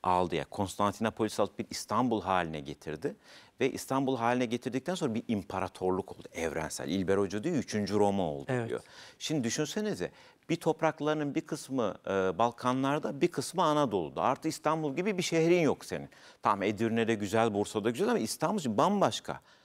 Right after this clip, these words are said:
Speaker 1: Hani Napolyon geliyor diyor ya, hani dünya bir devlet olmalı, başkenti de İstanbul olmalı. Şimdi Osmanlı gerçekten bu kadar güçlü bir devlet olur muydu? Belki bu kadar uzun sürer miydi İstanbul olsa?
Speaker 2: İmparatorluk olamazdı.
Speaker 1: Ne olurdu?
Speaker 2: Olmaya devam ettiremezdi.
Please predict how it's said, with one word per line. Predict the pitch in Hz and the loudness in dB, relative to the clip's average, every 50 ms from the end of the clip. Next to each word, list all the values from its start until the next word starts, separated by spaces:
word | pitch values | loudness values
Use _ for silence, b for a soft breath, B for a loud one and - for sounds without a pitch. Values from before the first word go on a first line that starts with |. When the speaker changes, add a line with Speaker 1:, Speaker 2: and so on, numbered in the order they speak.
| b b b b | b b b b
Speaker 1:
Hani | - 104 90 78 82 98 | -2 -2 0 0 2 2
Napolyon | 113 - - 127 123 123 120 123 120 117 98 | 2 2 4 4 4 6 6 4 2 2 2
geliyor | 90 113 107 110 113 117 117 | 2 2 4 4 4 4 4
diyor | 196 - - | 2 2 2
ya, | 240 147 101 87 B B B B B | 4 2 2 0 B B B B B
hani | B 82 95 92 85 80 82 85 | B -4 -4 -2 -2 -4 -4 -4
dünya | 101 107 107 113 113 110 107 87 | -2 0 0 2 2 2 0 0
bir | 107 110 107 - - b b b b - | -2 -4 -4 -6 -12 b b b b 0
devlet | 101 104 98 113 123 123 - | 0 2 4 2 2 2 2
olmalı, | 95 90 92 90 110 143 143 | -2 -2 0 0 0 2 2
başkenti | 135 117 - - 117 101 98 - 135 147 | 2 2 0 -2 -4 -4 -4 -4 0 4
de | 185 | 4
İstanbul | 175 139 - - 135 131 123 107 95 87 | 4 4 2 0 0 2 2 2 2 0
olmalı. | 82 78 78 73 62 - b b b b b b b b _ | 0 -2 -4 -6 -10 -12 b b b b b b b b _
Şimdi | - - - 226 202 - - - | -8 -2 -2 0 0 -2 0 0
Osmanlı | 208 214 - - - 175 196 202 190 160 | 0 0 0 -2 -2 -2 0 0 0 0
gerçekten | 104 110 123 147 - - - - - 98 82 82 82 | 0 0 0 -2 -4 -8 -12 -10 -8 -10 -8 -8 -10
bu | - | -8
kadar | - 135 127 139 123 | -6 -2 -2 -2 -2
güçlü | 110 95 95 - - - 123 | -2 -6 -8 -8 -8 -6 -6
bir | 127 113 | -2 0
devlet | 113 110 110 120 139 127 - | 2 2 2 2 0 -2 -2
olur | 101 110 127 160 160 | -2 2 4 4 4
muydu? | 143 107 90 80 - - - B B B B B B B B - | 4 0 -2 -2 -4 -8 -18 B B B B B B B B -4
Belki | 113 117 135 127 | -2 0 0 0
bu | 113 | 2
kadar | - 147 135 151 143 | 2 4 4 4 4
uzun | 139 123 151 165 | 4 2 0 -2
sürer | 151 - - 123 131 156 170 180 | -2 -2 0 2 4 6 6 4
miydi | 185 185 180 160 131 123 | 4 2 0 0 0 -2
İstanbul | 113 - - - 104 92 87 71 - - | -4 -4 -4 -2 -2 -2 -2 -4 -2 0
olsa? | 214 208 | 0 0
Speaker 2:
İmparatorluk | 190 - - 156 156 170 - - 165 151 151 165 160 - - - - - | 0 -2 -4 -4 -4 -4 -4 0 0 0 2 0 -2 -2 -6 -14 -8 0
olamazdı. | - 160 160 156 147 135 120 113 107 107 104 120 | 0 2 2 2 0 0 -2 -4 -6 -6 -2 0
Speaker 1:
Ne | 156 | 0
olurdu? | 156 135 147 | 2 4 4
Speaker 2:
Olmaya | 165 165 160 151 151 151 151 143 | 4 4 2 2 2 2 2 2
devam | 139 139 143 139 139 135 | 4 4 4 2 2 0
ettiremezdi. | 127 117 - - 123 123 123 120 110 104 101 - - 98 98 | -2 -6 -8 -8 -6 -4 -2 -2 -4 -4 -6 -10 -12 -14 -14